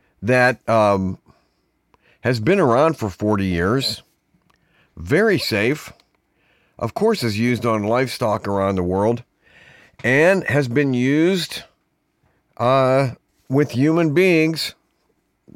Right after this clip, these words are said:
you know, for forty years, and, uh, the inventor received a Nobel Prize for inventing this drug.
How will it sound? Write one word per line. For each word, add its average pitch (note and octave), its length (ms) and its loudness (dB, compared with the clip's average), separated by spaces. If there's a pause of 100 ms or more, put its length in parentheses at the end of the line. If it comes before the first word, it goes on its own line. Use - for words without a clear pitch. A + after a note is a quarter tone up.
(200)
you B2 180 -2
know, A#2 220 2
for C#3 480 0 (480)
forty G#2+ 420 -2
years, F3 720 0 (440)
and, B3+ 520 2 (920)
uh, A2+ 420 2
the B2 160 0
inventor C#3+ 500 0
received D3+ 480 0
a B2 60 2
Nobel D3 480 4
Prize F3 720 2 (640)
for D3+ 240 0
inventing G2 480 -4
this E2+ 240 -6
drug. E2+ 400 -4